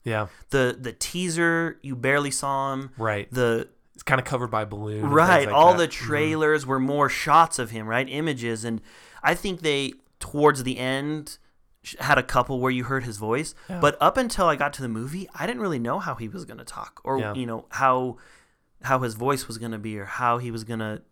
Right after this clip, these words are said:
Speaker 2: talk back and forth with the characters.
Speaker 1: Right.
Speaker 2: And I think that was a good move
Speaker 1: Yeah.
Speaker 2: because we get insight in that first scene like you're talking about, and it just was so creepy. I mean, when we walked out, that was the first thing he said. The,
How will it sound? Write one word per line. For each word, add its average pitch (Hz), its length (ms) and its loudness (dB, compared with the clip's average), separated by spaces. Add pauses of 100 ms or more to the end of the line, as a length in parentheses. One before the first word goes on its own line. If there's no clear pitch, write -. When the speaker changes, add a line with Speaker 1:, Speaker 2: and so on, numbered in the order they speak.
(240)
Speaker 2:
talk 120 280 -6
back 113 180 -6
and 104 140 -12
forth 113 320 -8
with 107 100 -12
the 107 60 -12
characters. 156 640 -6
Speaker 1:
Right. 107 260 -6 (160)
Speaker 2:
And 123 480 0
I 123 120 -4
think 147 260 -6
that 127 240 2
was 120 240 -6
a 123 100 -8
good 123 360 -4
move 165 380 -6
Speaker 1:
Yeah. 139 180 -8
Speaker 2:
because 127 340 2
we 147 160 -4
get 147 320 2
insight 127 500 -4
in 123 120 -6
that 113 120 -4
first 120 220 -6
scene 127 140 -6
like 120 120 -6
you're 113 120 -10
talking 120 240 -6
about, 147 280 -6 (300)
and 131 140 -2
it 120 60 -6
just 117 340 -10
was 117 420 -2 (220)
so 120 260 0
creepy. 107 400 -10
I 139 40 0
mean, 156 140 2
when 156 120 2
we 208 80 0
walked 170 240 4
out, 139 180 6
that 147 80 6
was 147 80 2
the 127 60 -8
first 131 240 -4
thing 120 80 -6
he 113 40 -6
said. 107 260 -6 (260)
The, 139 240 -4